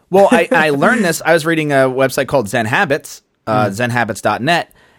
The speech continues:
Speaker 1: and he, he mentioned, uh, he was doing this challenge where it was like, "Don't buy Christmas gifts this year."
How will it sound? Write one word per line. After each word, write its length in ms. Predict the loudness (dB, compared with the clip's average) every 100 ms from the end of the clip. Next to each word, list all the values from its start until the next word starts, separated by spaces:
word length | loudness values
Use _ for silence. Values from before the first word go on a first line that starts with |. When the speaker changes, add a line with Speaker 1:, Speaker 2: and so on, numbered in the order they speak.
| -8
Speaker 1:
and 420 | -4 -4 -6 -12
he, 360 | -12 -8 -8 -10 _ _
he 200 | -10 -6
mentioned, 500 | -4 -6 -6 -8 -8 -4
uh, 260 | -2 -2
he 100 | -2
was 140 | -8 -6
doing 180 | -4 -4
this 140 | -8
challenge 520 | -4 -2 0 -2 -4
where 160 | 0 -2
it 60 |
was 140 | -2 -4
like, 260 | -4 -6 -6
"Don't 200 | -4 0
buy 160 | -2
Christmas 360 | 0 -2 -2 -6
gifts 220 | -6 -8
this 160 | -10 -10
year." 260 | -10 -12